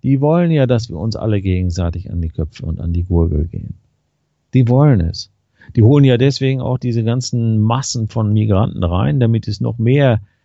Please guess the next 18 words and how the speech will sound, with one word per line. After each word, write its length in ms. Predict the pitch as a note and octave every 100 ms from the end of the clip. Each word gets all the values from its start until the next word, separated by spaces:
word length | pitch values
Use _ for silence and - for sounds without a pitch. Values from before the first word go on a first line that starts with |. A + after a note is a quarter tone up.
| _
Leute 440 | A2 A2+ A#2+ A#2+
gibt, 320 | G#2+ A2 - -
die 320 | G2 A#2+ A#2
gegeneinander 680 | G#2+ A#2 A2 G2 G2 G#2 F#2
kämpfen 420 | - G#2+ G#2+ G2+
können 240 | F2+ G2 F#2
und 80 |
vor 180 | E2+ G2+
allem 160 | G2+ G2
denen 360 | F#2+ F#2+ F#2
es 180 | - F#2
wurscht 420 | - A#2 C#3 - D2
ist, 240 | C#2+ - _ _ _
ob 220 | _ - G2+
du 120 | F2
leben 340 | E2+ E2+ E2
bleibst 360 | D2 C#2+ D#2+ -
oder 160 | -